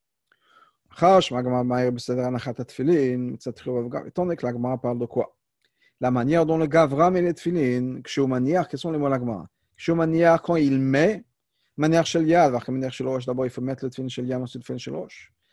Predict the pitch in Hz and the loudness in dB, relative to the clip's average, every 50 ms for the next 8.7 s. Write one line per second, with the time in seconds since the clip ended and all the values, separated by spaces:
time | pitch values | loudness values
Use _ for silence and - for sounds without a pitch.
0 | _ _ _ _ _ - 87 101 151 180 175 151 131 - - 127 135 143 139 - | _ _ _ _ _ -14 -6 0 2 2 2 2 0 -2 -2 -4 -4 -4 -2 -2
1 | 175 170 - 233 208 170 135 - 165 156 170 170 175 175 240 226 165 - 143 156 | -4 -2 -4 -6 -4 -6 -6 -4 -4 -4 -2 -2 -4 -4 -4 -6 -4 -4 -4 -2
2 | 160 175 175 185 185 180 151 _ _ _ _ _ _ _ - 131 123 151 151 151 | -2 -2 -4 -6 -6 -10 -12 _ _ _ _ _ _ _ -8 -8 -4 -2 -2 -2
3 | 147 - - 220 208 196 185 170 202 185 - 262 233 - - 156 - - 220 214 | -2 -2 -2 -2 0 0 -2 -2 -4 -4 -4 -6 -8 -8 -8 -8 -2 0 2 2
4 | 202 196 185 185 196 214 220 - - 202 262 254 214 175 175 170 175 180 185 196 | 4 4 2 2 2 0 -4 -4 0 2 2 4 4 2 2 2 2 2 2 2
5 | 196 208 214 202 156 156 160 165 - 190 180 - - - 240 240 - 208 185 208 | 0 2 0 0 0 0 0 0 0 -2 -6 -4 0 0 0 0 0 -2 0 2
6 | 202 190 185 - 175 160 143 139 - _ _ _ _ _ _ _ _ _ _ _ | 2 2 2 0 -6 -8 -8 -8 -12 _ _ _ _ _ _ _ _ _ _ _
7 | _ _ _ _ _ _ _ - 135 - - 151 - 160 165 160 160 - 190 175 | _ _ _ _ _ _ _ -14 -12 -10 -10 -10 -10 -8 -8 -6 -4 -4 -4 -4
8 | 175 160 156 147 147 143 135 127 113 120 151 202 233 | -4 -4 -2 0 0 2 0 0 0 0 -2 -2 -2